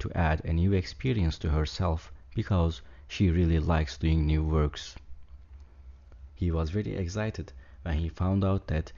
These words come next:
it was a cartoon. The beautiful actress loved the animation and liked the animation she voiced. But the beautiful actress had an unfortunate event. All the details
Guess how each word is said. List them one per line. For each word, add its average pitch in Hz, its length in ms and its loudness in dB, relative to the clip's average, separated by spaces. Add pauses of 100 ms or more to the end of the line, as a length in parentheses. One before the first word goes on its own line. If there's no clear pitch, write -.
(160)
it - 160 -8
was 85 120 -2
a 85 60 -2
cartoon. 92 640 0 (1000)
The 85 80 0
beautiful 80 340 0
actress 110 540 -2 (180)
loved 82 320 0
the 85 80 0
animation 82 560 2
and 76 320 -2 (160)
liked - 360 0
the - 120 -4
animation 82 500 2
she 80 220 -2
voiced. 76 520 -2 (1120)
But 78 180 -6
the - 80 -10
beautiful 78 380 0
actress 82 560 -4
had 82 160 -4
an 76 160 -4
unfortunate 82 680 -2
event. 78 460 -2 (1160)
All 80 120 -2
the 76 120 -2
details 82 640 -2